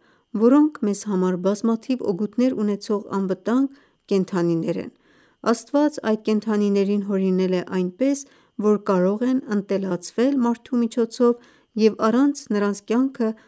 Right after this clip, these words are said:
դժվար է լինելու մարդկության համար։ Կովի ու ոչխարի պես չորքոտանիների օգուտներից մեկը նրանց կաթն է, որն օգտագործվում է որպես համեղ ըմպելիք։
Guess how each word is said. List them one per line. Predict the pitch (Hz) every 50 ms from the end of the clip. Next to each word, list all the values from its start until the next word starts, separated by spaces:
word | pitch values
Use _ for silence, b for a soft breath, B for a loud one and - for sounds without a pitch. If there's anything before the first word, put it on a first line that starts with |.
| b b _
դժվար | 196 202 202 185 180 196 208 208 202
է | 190
լինելու | 185 185 180 175 180 175 180 233 269 269
մարդկության | 254 202 196 185 - - 165 - - - 160 165
համար։ | 185 - - - - - - - _ _ _ _
Կովի | _ - 220 220 214 196 240 247 254 254
ու | - - 220 190
ոչխարի | 202 202 208 - - 220 208 202 220 220
պես | - 214 202 202 202
չորքոտանիների | - - 196 196 196 208 190 190 202 196 190 185 185 185 185 185 196 233 247
օգուտներից | 208 208 185 202 196 - 208 190 180 185 180 -
մեկը | - 185 190 190 - 247 247
նրանց | 226 196 180 214 202 - -
կաթն | - - 254 254 254 - 196 156 147
է, | - - b b b -
որն | 208 208 214 214 208 208 -
օգտագործվում | 185 190 - - 208 196 190 240 254 240 - - 320 320
է | 330 311
որպես | 269 262 247 247 247 262 254 240 - - -
համեղ | - 214 196 185 185 185 180 180 180 - - -
ըմպելիք։ | 190 185 185 - 175 170 160 156 160 - - -